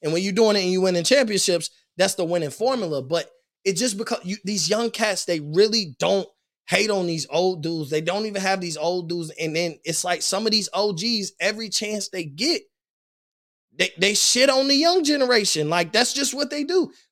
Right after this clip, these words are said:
Why was it even relevant to say that Giannis would not,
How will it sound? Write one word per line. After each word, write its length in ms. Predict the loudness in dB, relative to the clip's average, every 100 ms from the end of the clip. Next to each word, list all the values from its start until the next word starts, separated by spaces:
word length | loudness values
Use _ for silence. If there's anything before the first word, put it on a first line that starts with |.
| _
Why 340 | 2 6 6
was 220 | 4 2 2
it 100 | 2
even 320 | 4 4 6
relevant 480 | 6 6 2 0 0
to 140 | 0
say 540 | 2 4 6 4 2 -6 _ 2
that 140 | 2
Giannis 580 | 4 4 4 2 0 -2
would 220 | 2 2
not, 300 | 4 4 4